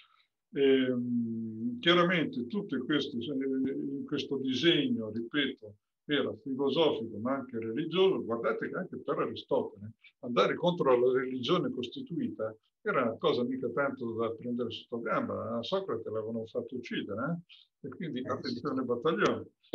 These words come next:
Speaker 1: Bene, <clears throat> quindi questo era, eh, il disegno, eh, con appunto tutti questi pianeti attorno, eh, perfetti,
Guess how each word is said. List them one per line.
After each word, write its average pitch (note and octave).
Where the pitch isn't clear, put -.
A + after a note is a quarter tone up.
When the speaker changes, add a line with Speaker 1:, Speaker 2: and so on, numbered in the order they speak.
Speaker 1:
Bene, -
<clears throat> D3+
quindi E3+
questo D#3+
era, D3+
eh, C3+
il C#3+
disegno, C3+
eh, B2
con D#3
appunto A#2+
tutti F#3+
questi D3
pianeti E3+
attorno, C#3
eh, C3+
perfetti, G3+